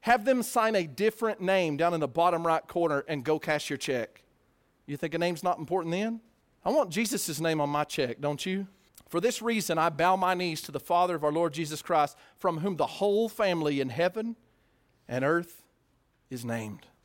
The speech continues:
That's the last thing I want to mention to us today. We're the family of God. That's what the church is. As we've looked today, and some of this may be s-, small, so I'll try to read it loudly.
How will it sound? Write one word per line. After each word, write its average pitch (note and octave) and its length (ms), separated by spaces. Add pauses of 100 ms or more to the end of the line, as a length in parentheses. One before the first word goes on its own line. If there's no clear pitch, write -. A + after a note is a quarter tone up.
(140)
That's D#3+ 200
the F3+ 40
last F3 240
thing C#3+ 160
I C3+ 60
want C3+ 200
to C3+ 40
mention C#3 300
to B2+ 180
us B2+ 120
today. B2+ 440 (360)
We're F#3 100
the D3 80
family C#3 580
of A#2 100
God. F3+ 380 (320)
That's - 160
what - 100
the F#3+ 60
church F3+ 340
is. B2 360 (420)
As F3 140
we've A#3 180
looked C#4 220
today, G3+ 260
and F3 100
some A3 160
of A3 40
this G3+ 160
may G#3+ 120
be G3 100
s-, - 280
small, E3+ 480
so D#3+ 180
I'll E3 120
try F#3+ 180
to E3 80
read E3+ 220
it E3+ 120
loudly. D3 460